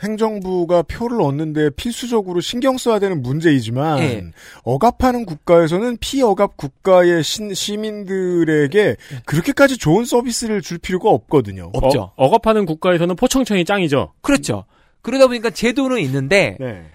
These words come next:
Speaker 2: 실질적으로는 이 예심 판사가 유무죄를 다 판단해요. 다 판단하고 그리고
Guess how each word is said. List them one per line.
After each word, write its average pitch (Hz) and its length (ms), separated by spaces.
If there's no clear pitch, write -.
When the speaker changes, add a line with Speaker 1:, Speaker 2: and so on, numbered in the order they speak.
Speaker 2:
실질적으로는 208 1160
이 143 560
예심 233 300
판사가 151 640
유무죄를 208 320
다 - 140
판단해요. 180 520
다 - 120
판단하고 180 760
그리고 196 320